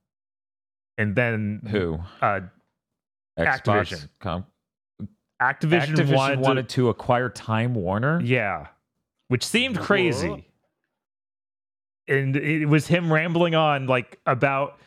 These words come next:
Speaker 1: "Yeah, then we'd make games on their stuff and they'd make, uh, T V shows of our stuff." And it's like, I know this is all complete fake, but this seems crazy to even say out loud.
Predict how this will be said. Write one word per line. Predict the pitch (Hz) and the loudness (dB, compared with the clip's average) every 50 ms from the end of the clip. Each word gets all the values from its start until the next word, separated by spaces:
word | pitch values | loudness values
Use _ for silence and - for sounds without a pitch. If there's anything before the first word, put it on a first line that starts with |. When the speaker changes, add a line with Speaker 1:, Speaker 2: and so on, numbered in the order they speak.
| _ _ | _ _
Speaker 1:
"Yeah, | - 127 151 185 175 143 | -2 2 2 2 2 2
then | 139 143 147 143 | 2 2 2 2
we'd | 147 147 135 | 2 2 2
make | 143 143 139 135 - | 2 2 0 0 0
games | 156 151 151 151 135 | 0 0 0 2 2
on | 143 143 139 135 | 2 2 2 2
their | 139 143 156 160 | 2 2 2 0
stuff | - - - 170 156 156 151 - - | -2 -2 0 2 2 2 2 0 -2
and | 131 123 | -2 0
they'd | 135 139 143 131 | 0 0 0 0
make, | 139 135 131 - 117 117 120 143 147 | 0 -2 -2 -2 -6 -12 -10 -6 -4
uh, | 147 147 131 113 | -2 -2 -2 -2
T | - - 165 156 | 0 2 2 4
V | 135 139 165 170 156 | 4 4 4 2 2
shows | - 175 165 156 131 | 2 2 2 2 2
of | 127 117 | 2 2
our | 135 143 170 175 | 2 2 2 0
stuff." | - - - 147 117 98 104 - - | -2 -2 0 2 2 2 2 0 -2
And | 117 110 | -2 -2
it's | 98 - | 0 0
like, | 120 113 104 - - _ _ _ _ _ _ _ _ _ _ _ _ - | 0 0 0 -2 -8 _ _ _ _ _ _ _ _ _ _ _ _ -14
I | - 143 | -8 -4
know | 151 151 | -2 -2
this | 139 117 - - | -2 -2 -4 -6
is | 101 95 | -6 -2
all | 117 104 104 98 95 90 - - | -2 0 0 0 -2 -4 -8 -12
complete | - 104 - - - 113 92 - - _ _ _ _ _ _ _ _ | -14 -14 -12 -8 -6 -6 -6 -8 -10 _ _ _ _ _ _ _ _
fake, | - 123 107 95 87 87 _ _ _ | -2 -2 0 -2 -4 -10 _ _ _
but | - 98 95 - - _ _ _ _ _ _ _ - | -6 -6 -6 -8 -12 _ _ _ _ _ _ _ -6
this | 131 127 - | -6 -4 -2
seems | - 185 143 110 - | 0 -2 -2 -2 -2
crazy | - - 101 98 92 87 82 82 85 | -2 -2 -2 -2 -2 -4 -6 -8 -6
to | 92 90 90 | -6 -4 -4
even | 98 95 92 95 | -4 -4 -6 -6
say | 87 - 107 95 87 | -4 -2 -2 0 -2
out | 110 107 - 78 | -4 -6 -8 -10
loud. | 80 78 - - - - - - | -14 -16 -16 -16 -10 -6 -6 -6